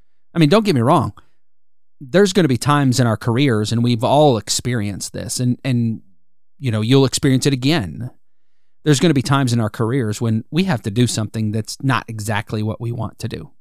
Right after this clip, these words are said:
But that shouldn't be the norm. And it definitely shouldn't be the motivation or the goal of that leader. If I was working for someone whose goal was to get me to do something I didn't want to do,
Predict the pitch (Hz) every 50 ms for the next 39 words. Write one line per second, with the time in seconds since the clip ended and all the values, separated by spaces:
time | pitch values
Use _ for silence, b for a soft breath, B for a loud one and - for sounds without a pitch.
0 | - - - - - - 196 196 262 - - - 214 185 143 117 120 113 101 95
1 | 95 120 151 170 120 101 104 131 180 190 - - - - - - - - - -
2 | - - - - - - - - 151 135 131 120 120 98 170 226 247 - - 320
3 | 302 160 113 107 - - 120 110 107 98 110 104 104 104 110 113 113 104 107 113
4 | 113 117 - - 120 107 107 - - 120 113 104 107 107 104 - 117 120 131 147
5 | 151 139 113 107 98 113 98 - - - 120 180 240 - 110 98 120 156 - -
6 | - - - - - - - - - - - - - - - - - - 226 233
7 | 240 190 160 147 143 139 - 135 113 - 123 104 - - 123 117 113 110 113 113
8 | 110 92 113 107 101 107 110 127 131 139 143 135 120 117 110 104 - 123 110 -
9 | 131 151 170 - 190 175 175 147 - 151 147 139 123 113 - - 120 107 101 -
10 | 110 107 107 - - 110 117 110 104 - 127 135 147 147 - 131 117 117 113 104
11 | 95 107 101 85 71 82 101 131 135